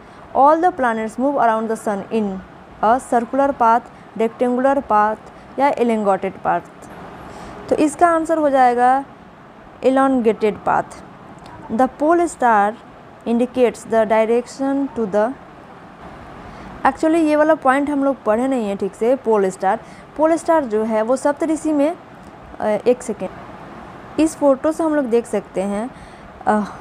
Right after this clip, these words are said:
ये जो group of stars है ये है सप्तऋषि, One, two, three, four, five, six and seven।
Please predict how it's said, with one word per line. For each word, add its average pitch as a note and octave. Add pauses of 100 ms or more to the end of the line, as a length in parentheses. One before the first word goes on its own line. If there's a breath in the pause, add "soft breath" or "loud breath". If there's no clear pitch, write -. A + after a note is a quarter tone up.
(140)
ये C#4
जो D#4
group C#4
of C#4+
stars G#3+
है G#3+
ये A#3
है C#4
सप्तऋषि, G3 (600 loud breath)
One, A#3
two, A3+
three, A3+
four, A3
five, G#3
six G#3+
and A#3
seven। F#3